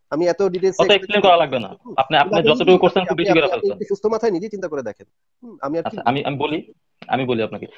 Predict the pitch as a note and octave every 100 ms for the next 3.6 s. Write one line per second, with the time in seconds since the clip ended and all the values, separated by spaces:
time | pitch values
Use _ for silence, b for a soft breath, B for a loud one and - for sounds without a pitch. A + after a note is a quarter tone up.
0 | B B2+ C3+ C3+ D#3+ E3+ F3 E3+ E3+ D#3+
1 | E3 F3 F#3+ A#2+ _ _ D3 C#3 D#3 E3
2 | E3+ E3 - D#3+ D3+ C#3+ B2 C3 C#3+ C#3
3 | C#3 C3+ C3 B2 A#2 G#2+